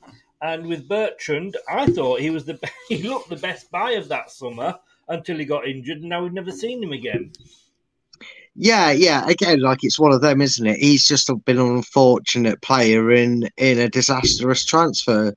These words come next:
Speaker 2: sagas for us in
Speaker 1: Yeah.
Speaker 2: terms of players. And at the end of the day, it's one of them that's always going down as a what if, because he does have some good attributes. You know, we saw him taking free kicks in pre-season. He looked quite deadly from them, putting
Speaker 1: Yeah.
Speaker 2: good balls into the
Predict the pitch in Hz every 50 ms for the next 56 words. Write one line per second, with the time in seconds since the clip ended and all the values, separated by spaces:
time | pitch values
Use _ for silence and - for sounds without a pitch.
0 | _ _ - - - 139 117 113 110 104 107 107 101 - - - 117 110 107 107
1 | 110 110 113 - - - _ _ _ _ _ - 127 127 123 110 123 123 120 120
2 | 110 - 110 - - - 151 143 131 113 104 107 - - - _ _ _ _ -
3 | - - - - - 226 247 240 214 226 226 214 196 180 165 156 185 180 165 147
4 | 143 151 143 151 143 - - 170 165 160 156 156 156 151 151 - 143 156 156 156
5 | 147 - 151 147 143 135 143 143 143 143 147 147 143 143 135 - 156 151 143 143
6 | 135 - - 117 139 147 139 - 156 180 170 - - - 151 147 190 196 160 196
7 | 190 202 202 196 185 - - 170 185 180 - _ - - - 151 143 135 135 151
8 | 151 170 180 - - - - 139 143 120 107 - - 139 135 120 113 123 120 -
9 | - 139 139 131 131 131 135 135 127 - 127 113 - 139 131 123 123 - 127 110
10 | - - 117 110 107 - - 123 120 113 - - 143 139 135 139 165 147 123 117
11 | 123 - - - - 120 107 - - - 139 139 139 156 147 139 - - 139 143
12 | 143 147 147 147 151 151 151 - - - - _ _ - 135 - 107 - 135 -
13 | - - 139 143 143 139 139 - 139 135 131 - 120 120 120